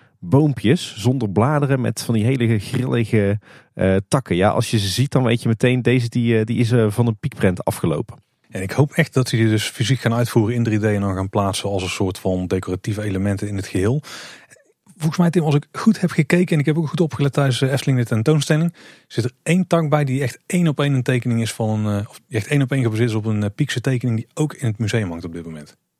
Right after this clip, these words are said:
Speaker 2: In het Brabants Museum.
Speaker 1: Ja. Ja, en verder zien we heel veel, eh, leuke kleine elementjes in de buitenruimte die ook allemaal, eh, mooi in thema zijn. We zien wat, eh, wat van die echt verfomfaaide vaandels. We zien mooie gethematiseerde bankjes en prullenbakken. Eh, hele toffe verlichting.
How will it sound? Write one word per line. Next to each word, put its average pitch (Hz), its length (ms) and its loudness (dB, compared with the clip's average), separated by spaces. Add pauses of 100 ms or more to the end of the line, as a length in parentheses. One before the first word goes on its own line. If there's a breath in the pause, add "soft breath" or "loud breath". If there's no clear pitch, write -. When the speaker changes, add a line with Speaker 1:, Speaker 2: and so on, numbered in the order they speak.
Speaker 2:
In 104 100 -10
het 90 120 -8
Brabants 87 300 -8
Museum. 85 240 -10 (420)
Speaker 1:
Ja. - 160 -2 (840)
Ja, 92 140 -2
en 127 80 0
verder 107 180 2
zien 110 120 2
we 107 60 0
heel 113 220 2
veel, 101 320 2
eh, 98 140 2
leuke 101 400 2
kleine 107 360 0
elementjes 95 500 -2
in 104 60 -4
de 101 60 0
buitenruimte 95 540 0
die 98 100 0
ook 90 80 -4
allemaal, 98 300 0
eh, 92 60 -2
mooi 101 240 0
in 95 80 -2
thema 98 320 2
zijn. 98 260 -2 (340 loud breath)
We 95 80 -6
zien 107 140 2
wat, 104 200 0
eh, 95 420 2
wat - 160 -8
van - 140 -4
die - 80 -6
echt - 140 -4
verfomfaaide 101 720 0
vaandels. 135 600 2
We 101 100 0
zien 92 220 0
mooie 98 300 0
gethematiseerde 101 640 0
bankjes 143 540 0
en 98 120 0
prullenbakken. 143 680 0 (420 loud breath)
Eh, 98 140 0
hele 139 220 2
toffe 123 320 0
verlichting. 160 640 0